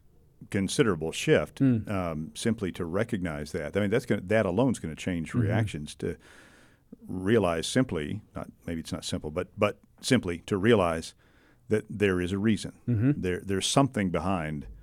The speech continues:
Speaker 2: Yeah.
Speaker 1: the, the behavior, whether, whether that is depression or outbursts or
Speaker 2: Mm-hmm. Could be, it could be also, if we think developmentally, for some kids, they grew up in a context where they were never, um,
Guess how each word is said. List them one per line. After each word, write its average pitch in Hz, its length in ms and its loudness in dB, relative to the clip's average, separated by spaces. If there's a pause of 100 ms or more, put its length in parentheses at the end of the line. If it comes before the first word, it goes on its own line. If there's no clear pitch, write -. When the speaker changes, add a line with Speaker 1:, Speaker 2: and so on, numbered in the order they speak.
Speaker 2:
Yeah. 117 160 0 (180)
Speaker 1:
the, 80 520 -4 (180)
the 85 100 -6
behavior, 98 840 2 (400)
whether, 85 500 -4
whether 82 220 -6
that 80 180 -6
is 76 120 -10
depression - 520 -2
or 76 140 -4
outbursts 87 640 -4
or 71 340 -6
Speaker 2:
Mm-hmm. 110 240 -2 (1200)
Could 170 160 8
be, 135 300 4
it 151 140 0
could 160 140 4
be 143 100 6
also, 127 400 6
if 123 100 -2
we 143 80 4
think 131 220 2
developmentally, 117 840 0
for 139 160 -4
some 139 240 2
kids, 120 440 -2 (460)
they 139 120 4
grew 139 240 6
up 165 100 2
in 151 80 4
a 117 80 0
context 143 720 0
where 131 140 2
they 131 160 2
were 135 180 4
never, 127 920 2 (440)
um, 113 1040 -6